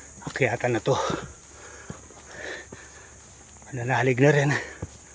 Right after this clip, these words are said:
Sa ninth station na tayo. Kakayanin natin, mga idol.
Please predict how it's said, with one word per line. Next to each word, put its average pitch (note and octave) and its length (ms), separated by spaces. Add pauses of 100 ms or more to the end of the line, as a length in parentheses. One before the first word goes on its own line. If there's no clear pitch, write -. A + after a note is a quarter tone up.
(2250)
Sa A2+ 240
ninth A#2+ 320
station B2 480
na A2+ 80
tayo. A2 320 (2250)
Kakayanin B2 400
natin, B2+ 320
mga C#3+ 160
idol. - 220